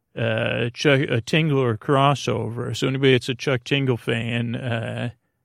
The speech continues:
will have the lulling, like, it should be on Chuck's podcast, uh,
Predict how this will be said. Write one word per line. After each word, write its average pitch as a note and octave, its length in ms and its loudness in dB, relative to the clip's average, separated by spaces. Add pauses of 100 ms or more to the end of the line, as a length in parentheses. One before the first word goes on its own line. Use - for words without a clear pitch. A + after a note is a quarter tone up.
(100)
will C3 180 2
have B2 260 2
the A#2 100 -2
lulling, A#2+ 500 0
like, B2 300 0
it B2 100 -4
should B2+ 200 -4
be A#2+ 440 2 (640)
on A#2 160 -6
Chuck's - 320 2
podcast, B2+ 960 2
uh, A#2 560 -2